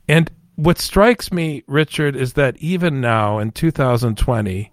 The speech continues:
it's still controversial to tell religious people that they are not above God, which shows you that what people really want when they are attracted to religion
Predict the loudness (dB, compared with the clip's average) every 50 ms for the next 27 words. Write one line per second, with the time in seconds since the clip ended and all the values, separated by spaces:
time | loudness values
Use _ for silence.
0 | _ _ _ _ _ _ _ -2 -2 -2 0 -2 -6 0 2 4 4 4 2 2
1 | 0 0 0 0 -2 -4 -2 0 0 0 0 -2 -2 -4 -4 -4 -4 -4 -8 -4
2 | 0 0 0 2 2 0 0 0 -2 -2 -2 -4 -2 0 0 -2 -2 -2 -6 -6
3 | -6 -6 -8 -4 -2 -2 -2 0 0 0 2 2 2 2 2 2 2 0 2 2
4 | 0 0 0 0 2 2 4 4 2 0 -2 -6 -10 -16 -20 _ -20 _ _ _
5 | _ _ _ _ _ _ _ _ -2 2 2 2 2 0 -4 -2 2 2 4 4
6 | 2 2 -2 -2 -4 -2 -2 -2 0 0 0 0 0 -2 -4 _ -6 -4 -4 -4
7 | -2 -2 -2 -2 0 -2 -2 -2 0 -2 -2 -2 -2 -2 0 0 0 -2 -4 -4
8 | -6 -4 -2 -2 -2 0 0 0 0 -2 -2 0 2 2 2 2 0 -6 -8 -6
9 | -2 -2 0 2 2 2 2 2 2 0 -2 -2 -2 -4 -6